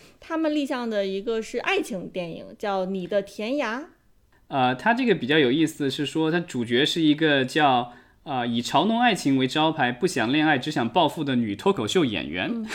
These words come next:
Speaker 1: 嗯。
Speaker 2: <laughs> 然后是一个，应该是一个喜剧片，然后和一个同样不相信爱情的男人，两个人刚开始为敌，最后的彼此治-，治愈，然后，呃，最后恋爱了。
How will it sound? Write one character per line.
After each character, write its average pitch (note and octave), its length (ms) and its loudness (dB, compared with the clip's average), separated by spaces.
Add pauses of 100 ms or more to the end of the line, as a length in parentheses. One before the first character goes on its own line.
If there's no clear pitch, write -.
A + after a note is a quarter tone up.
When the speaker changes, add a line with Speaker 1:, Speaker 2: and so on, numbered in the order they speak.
(220)
Speaker 1:
嗯。 D3+ 300 -2
Speaker 2:
<laughs> - 40 -20
然 C#3 140 -2
后 C#3+ 40 -2
是 D3 140 -2
一 C#3 80 2
个， C3 160 2 (280)
应 E3+ 60 -4
该 F#3+ 120 4
是 G3+ 100 0
一 F#3 60 2
个 E3 100 6
喜 A2+ 220 -6
剧 D#3 160 -2
片， A#2+ 300 -2
然 A#2 140 2
后 D3 140 4
和 C3 180 2
一 C#3+ 140 4
个 D3+ 240 2 (420)
同 C3+ 160 2
样 G3+ 140 2
不 F3 80 0
相 F3+ 160 4
信 F3+ 100 4
爱 E3+ 80 4
情 C#3+ 140 -2
的 C#3 80 2
男 A2+ 160 4
人， D3+ 160 4
两 G#2 160 2
个 A#2+ 60 -2
人 D3 240 0
刚 E3+ 160 0
开 F3 160 2
始 B2+ 100 -4
为 A#2+ 160 2
敌， B2+ 220 -2
最 C#3 160 -2
后 D3 180 0
的 B2 80 -2
彼 B2+ 100 -2
此 C3 160 -6
治-， D3 300 -12
治 D3 220 -4
愈， C#3 180 -2
然 G#2+ 220 -10
后， A2+ 260 -6 (340)
呃， A2 160 -8
最 B2 140 -8
后 A#2+ 140 -6
恋 B2 400 -2
爱 A2+ 160 2
了。 - 160 -12